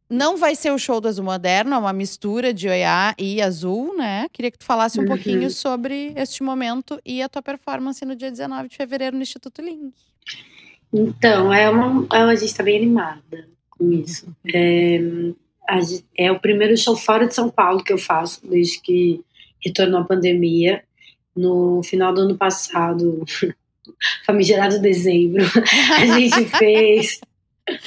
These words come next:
Speaker 2: a gente voltou e fez três shows aqui em São Paulo que foram muito emocionantes e maravilhosos e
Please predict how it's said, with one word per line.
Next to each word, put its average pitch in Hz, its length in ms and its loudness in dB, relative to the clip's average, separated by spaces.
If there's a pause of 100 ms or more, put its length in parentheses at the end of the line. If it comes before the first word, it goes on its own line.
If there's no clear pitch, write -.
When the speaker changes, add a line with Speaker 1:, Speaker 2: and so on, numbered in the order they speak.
(880)
Speaker 2:
a 226 100 6
gente 233 280 4
voltou 254 720 2
e 233 80 6
fez 226 240 2
três 254 240 2
shows 233 240 2
aqui 233 160 0
em 214 40 2
São 208 140 -6
Paulo 208 300 0
que - 100 -18
foram 208 220 -4
muito 208 800 -2
emocionantes 185 1000 -2
e 185 60 -2
maravilhosos 175 1120 -2
e 170 180 -6